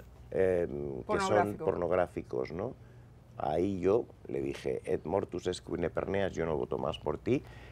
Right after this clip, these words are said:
Speaker 1: porque yo no quiero un presidente que venga a salvar mi alma. Yo no voy a esos sitios, pero indudablemente hay per-, hay gente que va y tenemos que tener libertad. Un presidente no nos puede cortar libertades de ningún tipo, ¿comprendes?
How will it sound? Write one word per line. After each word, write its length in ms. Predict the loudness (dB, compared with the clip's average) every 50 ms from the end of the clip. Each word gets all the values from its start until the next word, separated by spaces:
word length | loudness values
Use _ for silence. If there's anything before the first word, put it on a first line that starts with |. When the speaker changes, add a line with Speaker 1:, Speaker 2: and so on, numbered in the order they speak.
| -16 -8 -2
Speaker 1:
porque 260 | -2 -2 0 0 0
yo 120 | 2 2 2
no 120 | 2 2
quiero 220 | 2 2 2 2
un 60 | 2 0
presidente 520 | -2 -4 -2 2 4 4 4 4 2 2
que 100 | 4 4
venga 220 | 4 4 4 4 2
a 20 |
salvar 440 | 4 6 4 6 8 8 8 8 8
mi 160 | 6 8 8
alma. 320 | 8 8 8 6 4 2 2 0 -10 -10 -6
Yo 240 | 2 8 12 12 12
no 80 | 12 12
voy 140 | 12 12 12
a 60 | 10 10
esos 200 | 8 4 4 6
sitios, 360 | 6 6 8 6 4 4 8
pero 200 | 8 10 10 10
indudablemente 840 | 10 10 12 12 12 12 12 12 10 12 10 10 10 10 10 8 8 6 -10 -6 2 8
hay 160 | 8 8 8
per-, 260 | 10 8 6 6 6 4
hay 140 | 4 4 4
gente 360 | 6 4 4 6 6 6 6
que 120 | 8 8
va 260 | 10 10 10 10 8 2 0 2
y 80 | 4 6
tenemos 260 | 8 8 6 6 4
que 80 | 2 0
tener 240 | 2 4 4 6 6
libertad. 400 | 6 6 6 6 6 6 4 4
Un 100 | 4 4
presidente 400 | 2 2 2 2 0 4 4 4
no 100 | 6 6
nos 140 | 6 4 4 6
puede 220 | 8 8 8 8
cortar 340 | 8 4 4 4 2 2 4
libertades 540 | 4 4 4 2 6 6 6 8 8 6 4
de 80 | 2 2
ningún 280 | 2 0 0 0 4
tipo, 320 | 4 4 4 4 0 -2 -2 -10 -18 -16 -16 -16 -12 -6
¿comprendes? 420 | -4 2 4 4 6 4 4 0